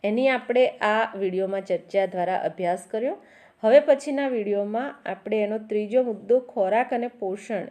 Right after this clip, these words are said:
એના અભ્યાસ માટે મળીશું. ત્યાં સુધી તાલીમાર્થી બહેનો આપ સૌને મારા નમસ્કાર, આભાર, જય હિન્દ,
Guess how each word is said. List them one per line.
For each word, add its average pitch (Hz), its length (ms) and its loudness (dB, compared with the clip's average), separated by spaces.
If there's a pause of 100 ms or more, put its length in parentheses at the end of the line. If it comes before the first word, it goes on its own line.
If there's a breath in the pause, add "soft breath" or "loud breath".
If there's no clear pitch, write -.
(140)
એના 208 260 -2
અભ્યાસ 214 420 -2
માટે 214 300 -4
મળીશું. 247 600 -6 (360 soft breath)
ત્યાં 233 180 2
સુધી 233 260 -6
તાલીમાર્થી 226 600 0
બહેનો 240 300 -2
આપ - 280 -10 (160)
સૌને 240 320 0
મારા 208 480 0 (500 soft breath)
નમસ્કાર, 226 840 0 (640 soft breath)
આભાર, 233 640 0 (200)
જય 233 380 2
હિન્દ, 320 360 -2